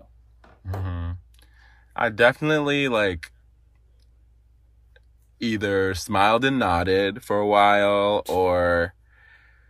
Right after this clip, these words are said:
just dealt with it more than I've grown to do now. Like, now I will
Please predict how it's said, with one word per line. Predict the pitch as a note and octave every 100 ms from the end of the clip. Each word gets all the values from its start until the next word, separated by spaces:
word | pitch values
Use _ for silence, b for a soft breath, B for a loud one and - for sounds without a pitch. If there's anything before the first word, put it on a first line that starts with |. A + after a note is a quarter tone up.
| b b b _ _ _ _ _ _ _ -
just | A#2+ A2+ F#2 - F2+
dealt | A2 G#2+ A2+
with | A2 A2 -
it | A#2+
more | G#2+ G#2+ G2+ A2 A2+
than | G2+
I've | G2 F#2+ F#2+ F2 F#2+
grown | F2 F#2+ F#2+ F#2+ F#2 F#2
to | E2+ - F#2+ F2 F2
do | E2 F2+ F2
now. | E2 D2+ G2 C3 D3
Like, | A#2 D#2+
now | D#2+ F2+ A2+ A#2+
I | A#2 G2
will | F#2 F2+ F2 E2 E2